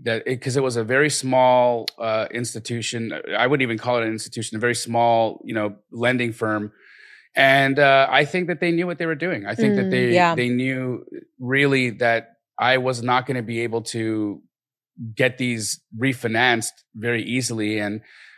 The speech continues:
Speaker 1: um, they liked the assets.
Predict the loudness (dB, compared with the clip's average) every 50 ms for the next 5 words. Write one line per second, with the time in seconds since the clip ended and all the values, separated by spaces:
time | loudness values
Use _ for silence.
0 | _ -8 -4 -2 0 0 0 -2 -4 -6 -8 -10 -14 _ _ _ _ -8 -4 -2
1 | 0 0 0 0 -2 -4 -6 -8 -4 -2 0 0 0 -2 -4 -4 0 0 0 0
2 | 0 -2 -4 -4 -4 -4 -8 -8 -8 -10 -10